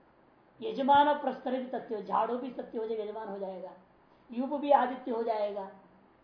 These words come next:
वो भी सब तथ्य हो जाएंगे कि वेदोक्तत्वात्। इसलिए वेदोक्तत्वात् मात्र से कोई वस्तु तथ्यता को प्राप्त, यथार्थता को प्राप्त नहीं हो सकता है। फिर क्या प्रयोजक है?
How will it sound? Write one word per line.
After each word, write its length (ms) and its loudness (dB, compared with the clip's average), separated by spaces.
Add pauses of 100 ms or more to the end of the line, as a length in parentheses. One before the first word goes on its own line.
(480)
वो 80 2
भी 120 2
सब 160 -4
तथ्य 240 2
हो 100 2
जाएंगे 260 -2
कि 200 -6
वेदोक्तत्वात्। 760 -2 (2250)
इसलिए 800 2 (300)
वेदोक्तत्वात् 1000 2
मात्र 320 2
से 160 -2
कोई 220 2
वस्तु 600 -6 (280)
तथ्यता 380 -2
को 100 -6
प्राप्त, 380 -2
यथार्थता 580 0
को 120 -8
प्राप्त 340 -2 (380)
नहीं 320 -6
हो 140 -6
सकता 360 -14
है। 60 -18 (920)
फिर 120 -8
क्या 200 8
प्रयोजक 460 4
है? 240 -8